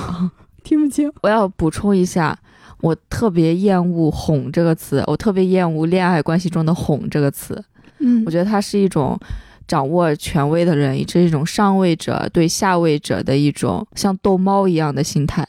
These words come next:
Speaker 2: 如果你做错了，你让我生气了，那么请你好好的道歉，这个不叫哄，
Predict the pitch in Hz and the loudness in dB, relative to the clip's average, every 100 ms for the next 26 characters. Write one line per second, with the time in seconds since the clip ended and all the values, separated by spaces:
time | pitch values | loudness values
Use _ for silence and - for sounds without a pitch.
0 | _ 175 240 226 147 208 190 - 233 185 | _ 0 2 2 0 0 0 0 0 0
1 | 143 - _ - 156 147 190 180 160 - | -2 -6 _ 0 0 2 0 2 0 0
2 | 175 - 185 156 - 170 160 151 - - | 0 0 0 0 0 0 0 -2 -4 0
3 | 160 185 151 175 156 156 185 160 - 202 | 2 2 2 0 0 0 -2 -2 0 0
4 | 156 - - 180 - - 175 185 - 135 | 0 -4 -2 0 0 -2 -2 -2 -2 -2